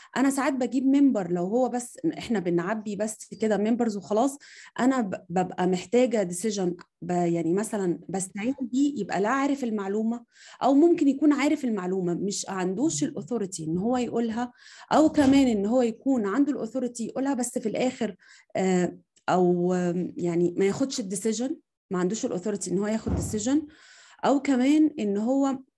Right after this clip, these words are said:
يعني، يعني يكون خايف إن هو يتكلم، ما عندوش يعني، تمام؟ فلازم أنا أختار الممبر الصحيح ال-، بالكاركتر الصحيح. إمتى أعرف إن الكوميتي بتاعتي دي فيها مشكلة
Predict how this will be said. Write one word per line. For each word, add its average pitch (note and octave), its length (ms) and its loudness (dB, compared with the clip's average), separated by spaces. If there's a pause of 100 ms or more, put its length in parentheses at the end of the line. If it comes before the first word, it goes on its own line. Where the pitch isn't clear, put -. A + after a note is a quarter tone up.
(280)
يعني، F3 540 -2 (840)
يعني F#3+ 340 -2
يكون C4 360 8
خايف D#4 440 6
إن A3+ 80 2
هو A3 100 2
يتكلم، G3 460 -4 (480)
ما F3 100 0
عندوش F#3+ 360 -2
يعني، F#3 320 0
تمام؟ F#3 360 -2 (260)
فلازم C4+ 400 2
أنا C4+ 180 0
أختار B3+ 640 -2
الممبر F#3+ 960 -2
الصحيح A#3+ 720 -2 (400)
ال-، F3+ 380 4
بالكاركتر G3 840 -2
الصحيح. - 560 -10 (840)
إمتى D#4+ 200 8
أعرف D#4 320 4
إن A#3 140 6
الكوميتي A3+ 440 0
بتاعتي C#4 380 -4
دي A3+ 160 -4
فيها C#4 260 2
مشكلة B3+ 600 0